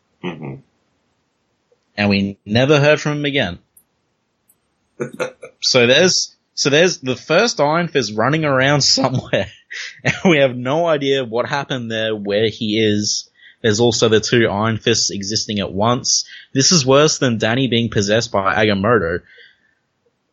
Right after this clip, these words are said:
Speaker 2: This is just like, this is a pretty huge thread just to leave lying around.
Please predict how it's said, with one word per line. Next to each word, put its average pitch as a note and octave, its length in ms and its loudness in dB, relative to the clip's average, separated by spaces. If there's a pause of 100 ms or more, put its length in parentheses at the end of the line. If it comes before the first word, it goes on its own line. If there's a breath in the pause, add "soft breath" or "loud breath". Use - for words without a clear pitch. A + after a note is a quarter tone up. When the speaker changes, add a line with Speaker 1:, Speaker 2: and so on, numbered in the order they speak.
(420)
Speaker 2:
This C3+ 120 -2
is A2+ 120 -2
just A2+ 280 0
like, F#2+ 300 2 (600 loud breath)
this F#3 100 -4
is E3 60 2
a C#3 40 0
pretty D#3 240 0
huge C#3 480 0 (600)
thread D3 240 0
just A#2+ 180 -8
to A2+ 80 -2
leave F#2+ 220 0
lying G#2+ 260 2
around. G2 420 0